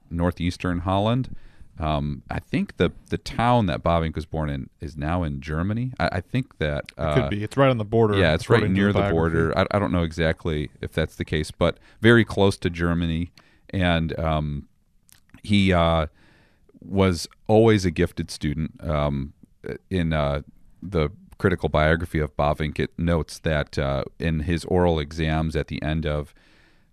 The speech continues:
Speaker 1: um, seminary, it was sort of, there was a buzz around the, uh, performance that he gave, um, in, in answering the professor's questions. And so
Speaker 2: Hmm.
Speaker 1: he, he sort of, uh,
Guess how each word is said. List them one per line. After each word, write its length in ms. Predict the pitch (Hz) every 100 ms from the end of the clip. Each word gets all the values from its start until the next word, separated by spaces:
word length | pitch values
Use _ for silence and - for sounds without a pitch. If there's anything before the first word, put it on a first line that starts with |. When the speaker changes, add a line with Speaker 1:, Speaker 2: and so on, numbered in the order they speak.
| -
Speaker 1:
um, 440 | 76 76 73 71
seminary, 720 | - 98 95 87 85 76 71 76
it 80 |
was 380 | 78 80 71 - - - -
sort 280 | - - 85
of, 100 | 78
there 100 | 92
was 140 | 90 80
a 60 |
buzz 460 | 76 90 87 78 78
around 600 | 76 76 73 73 71 - _ _ _ -
the, 520 | 85 82 78 73 69
uh, 140 | - 69
performance 640 | - 78 92 85 71 -
that 180 | - -
he 100 | 78
gave, 640 | 71 76 69 67 - - -
um, 340 | 80 71 69 67
in, 300 | 73 73 65 -
in 220 | 73 67 -
answering 640 | 78 73 - 78 71 69
the 180 | 67 64
professor's 540 | - - 73 - 67
questions. 600 | - 71 65 - 62 -
And 100 | - -
so 260 | 82 78 -
Speaker 2:
Hmm. 60 | 113 107 - -
Speaker 1:
he, 180 | 104 -
he 140 | 104
sort 260 | - 117 107
of, 220 | 101 85
uh, 320 | 87 80 78